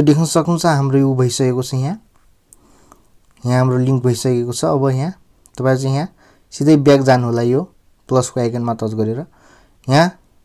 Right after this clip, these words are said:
ब्याक गइसकेपछि अब तपाईँ यहाँ देख्न सक्नुहुन्छ YouTube-को आइकन, यसमा टच गर्नु होला। So, यसमा टच गर्नु होला। यसमा टच गरिसकेपछि यस्तो इन्टरफेस खुल्छ। So, देख्न सक्नुहुन्छ अब यहाँ तपाईँहरू चाहिँ यहाँ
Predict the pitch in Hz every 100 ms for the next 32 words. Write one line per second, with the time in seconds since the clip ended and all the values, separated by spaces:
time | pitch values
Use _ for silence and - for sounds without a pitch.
0 | _ 120 143 147 143 151 139 147 143 139
1 | 135 135 135 135 135 131 135 151 175 _
2 | _ - _ - 127 143 156 147 143 123
3 | 123 160 202 135 - 139 135 120 117 110
4 | 110 120 175 _ _ _ _ _ _ _
5 | _ _ - _ _ _ - 147 165 151
6 | 143 139 131 127 127 185 _ - - 156
7 | 151 147 147 147 147 143 143 - 139 135
8 | 135 135 - 131 170 220 _ _ _ _
9 | _ 143 143 139 147 147 139 147 - 143
10 | 139 143 131 135 139 139 139 139